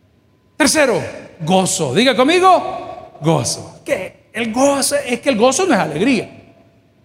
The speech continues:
Yo sí siento que las alegrías se pueden comprar. Es un concepto muy mío. Porque un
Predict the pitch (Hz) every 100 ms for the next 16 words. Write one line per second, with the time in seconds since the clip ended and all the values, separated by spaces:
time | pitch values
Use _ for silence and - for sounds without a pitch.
0 | _ 269 277 277 302 262 254 220 214 180
1 | 269 330 - - 208 180 160 147 226 151
2 | - - - _ _ _ _ 196 254 220
3 | - 185 139 135 185 220 - - - _
4 | _ _ _ _ _ _ _ _ _ _
5 | - 269 240 - - - 208